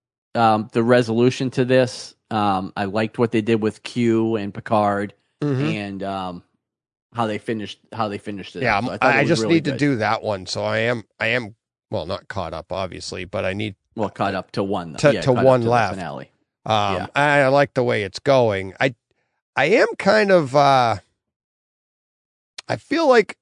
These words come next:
Speaker 2: the season, now, granted, I haven't done the last episode, but I feel like the season kinda, like, got running in place a little bit.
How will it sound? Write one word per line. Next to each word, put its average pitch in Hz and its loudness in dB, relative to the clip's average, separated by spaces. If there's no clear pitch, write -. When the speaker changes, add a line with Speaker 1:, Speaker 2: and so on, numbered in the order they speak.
Speaker 2:
the 135 -6
season, 131 -2
now, 117 0
granted, 123 -2
I 110 0
haven't 110 -4
done 117 -2
the 110 -6
last 107 -6
episode, 120 -4
but 107 -8
I 113 -8
feel - -8
like - 0
the 107 -8
season 131 -6
kinda, 123 -2
like, 101 -6
got 104 -8
running 117 -2
in 92 -8
place 110 -8
a 92 -10
little 85 -14
bit. 92 -14